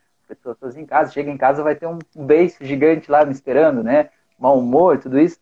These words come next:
É, é, é interessante a gente falar disso porque muitas vezes as pessoas acham que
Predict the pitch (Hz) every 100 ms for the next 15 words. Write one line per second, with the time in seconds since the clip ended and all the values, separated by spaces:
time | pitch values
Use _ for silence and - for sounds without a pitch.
0 | _ _ - 127 135 127 - 135 135 139
1 | 156 165 160 220 226 220 - 175 143 143
2 | 185 196 - 165 185 190 131 131 180 190
3 | 165 139 135 156 139 151 - 147 175 156